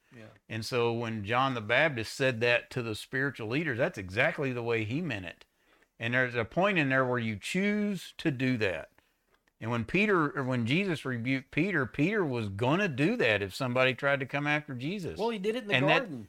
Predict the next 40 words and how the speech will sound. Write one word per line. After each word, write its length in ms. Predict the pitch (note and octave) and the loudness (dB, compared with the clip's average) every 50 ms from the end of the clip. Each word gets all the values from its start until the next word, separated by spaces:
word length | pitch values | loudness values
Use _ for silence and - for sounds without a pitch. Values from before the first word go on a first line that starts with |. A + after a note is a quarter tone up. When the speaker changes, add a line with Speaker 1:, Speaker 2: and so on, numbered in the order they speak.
| _ | _
Speaker 2:
that's 220 | - D3 D3 - E3+ | 2 2 2 4 2
why 200 | F3+ F#3 F#3 F3 | 4 4 4 4
he 120 | E3+ F3+ | 4 4
rebuked 500 | E3+ D#3+ D3+ C3 A#2+ F3 A#3 C#4+ C4+ - | 4 4 2 4 4 4 2 2 2 2
him 140 | F3+ D3+ C3+ | 0 0 0
so 240 | - D3+ C3+ B2 A2+ | 0 0 0 0 2
hard 280 | A#2+ B2+ B2 A#2+ A2+ | 2 2 2 2 2
and 140 | G#2+ G#2 G#2+ | 0 -2 -4
said, 320 | - - C#3 C3+ A#2+ G#2 B2 | 0 2 2 2 2 2 2
"No." 400 | D3+ D#3+ C#3+ A#2+ G2 E2+ D#2 - _ _ _ _ _ _ | 4 4 4 4 2 0 -4 -10 _ _ _ _ _ _
Speaker 1:
Well, 240 | - D#3+ G3 G3+ - D#3+ | -6 -4 -4 -4 -2 -4
and 140 | E3 E3 | -4 -2
he, 100 | E3+ E3 | -2 -4
even 360 | E3 D3+ E3+ G#3 A#3 B3 G#3+ G3+ | -6 -6 -6 -6 -4 -4 -4 -2
after 260 | F#3+ F3 - - F#3 | -4 -4 -4 -8 -10
being 300 | D#3+ F#3 F#3+ F#3+ F3+ E3+ | -8 -6 -6 -6 -6 -6
rebuked, 520 | D#3+ D#3 D3+ D3 F3 G#3+ G#3+ F#3 F3 - D#3 | -6 -8 -8 -8 -8 -8 -8 -8 -8 -6 -6
when 120 | D#3+ D#3 | -6 -4
they 100 | D#3 D#3 | -4 -6
came 260 | D3+ - F3+ F#3 F#3+ E3+ | -4 -2 -4 -4 -2 -4
to 60 | D#3+ | -6
get 180 | D#3 E3 F3 | -4 -4 -6
him 100 | F3 F3 | -4 -6
in 60 | D#3+ D3+ | -6 -8
the 80 | D3 | -8
garden, 400 | C#3 C#3+ E3+ G#3+ G3+ F3 E3+ E3 | -4 -2 -2 -2 -2 -2 -4 -2
what 140 | E3 F#3+ G#3+ | -2 0 0
does 120 | A3 G#3+ | 0 -2
he 100 | A3 A#3 | -4 -6
do? 220 | G3+ A3+ C#4 D4 A#3+ | -4 -2 -4 -2 -2
He 100 | D#3+ D#3 | -4 -4
draws 300 | C#3+ C3 C#3 D#3+ G#3+ A#3 B3+ | 0 4 4 4 4 4 0
his 100 | G#3 - | -2 0
sword 220 | F3+ G#3+ B3+ B3 | 2 2 2 2
and 60 | F#3 - | 0 0
cuts 340 | - F#3 F#3+ - - - | 0 0 2 0 -6 -4
Malchus's 460 | F3 F3+ G3+ A3+ A3+ A3+ A3 A#3 G#3+ A3+ | -2 0 0 0 0 -2 -6 -6 -4 -4
ear 260 | C#4 D#4+ D4 G#3 C#3 | -4 -2 -2 -2 -2
off. 180 | A2 G2+ - _ _ _ _ _ - | -2 -6 -10 _ _ _ _ _ -8
Speaker 2:
Yeah, 380 | G#2 G2+ G#2 G#2+ G#2+ G#2 G2 | -4 0 0 2 2 2 0